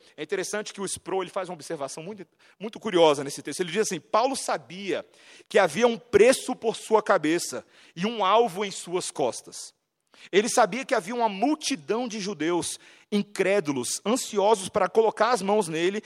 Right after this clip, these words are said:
e, se possível, o apedrejar até a morte." Ele sabia disso. Ele sabia que Jerusalém era onde o seu Senhor havia sido perseguido,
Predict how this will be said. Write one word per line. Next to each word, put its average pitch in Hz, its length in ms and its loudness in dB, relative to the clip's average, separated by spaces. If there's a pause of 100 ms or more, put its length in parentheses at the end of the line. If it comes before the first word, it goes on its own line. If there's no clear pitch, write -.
(140)
e, 208 80 -2
se 302 140 0
possível, 254 540 -4
o 233 40 -2
apedrejar 185 600 -2
até 151 180 -4
a 170 80 -2
morte." 143 500 -6 (380)
Ele 127 140 -10
sabia 170 460 -4
disso. - 320 -14 (240)
Ele 139 100 -2
sabia 165 320 2
que 226 120 -6
Jerusalém 196 760 2 (260)
era 147 160 0
onde 156 220 0
o 160 40 -2
seu 160 180 -2
Senhor 160 360 -4
havia 123 280 -6
sido 120 420 -12 (2250)
perseguido, 131 720 -8